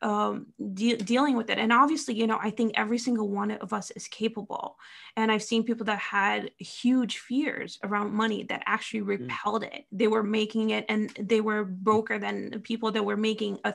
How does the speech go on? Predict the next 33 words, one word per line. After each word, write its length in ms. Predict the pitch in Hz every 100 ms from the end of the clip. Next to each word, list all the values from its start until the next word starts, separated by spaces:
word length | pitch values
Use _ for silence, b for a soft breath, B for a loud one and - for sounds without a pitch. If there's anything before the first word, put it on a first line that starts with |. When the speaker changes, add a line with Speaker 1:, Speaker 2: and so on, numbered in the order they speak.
| -
Speaker 1:
third 300 | 214 202 190
of 160 | 196 185
what 180 | 196
they 100 | 196
were 140 | - -
making. 440 | 214 - - - B B B B
Speaker 2:
Mm. 200 | 233 208
Speaker 1:
So, 580 | - 233 220 220 208 -
you 180 | 233 226
know, 180 | 214 208
freedom 480 | - 254 254 254
sometimes 720 | 233 240 226 - 220 226 233
is 540 | 220 202 196 196 190 -
coming 420 | - - 233 247 226
to 260 | - 202 180
peace 760 | - 214 262 254 185 - - - b b -
with, 560 | 185 190 202 196 185 - _ _
uh, 140 | 196 202
old 260 | 208 208 190
beliefs 640 | 208 208 208 196 196 - -
and 580 | 202 196 196 196 190 -
blocks 800 | - 196 180 180 208 214 196 -
that 120 | 196
you've 300 | 196 202 190
had 440 | - - 226 240
or 160 | 196 196
traumas 500 | 180 - 202 226 240
that 100 | 220 196
you've 140 | 214
had 240 | - 185 175
from 240 | - 208
the 60 | 202
past. 720 | - 196 233 - 185 - -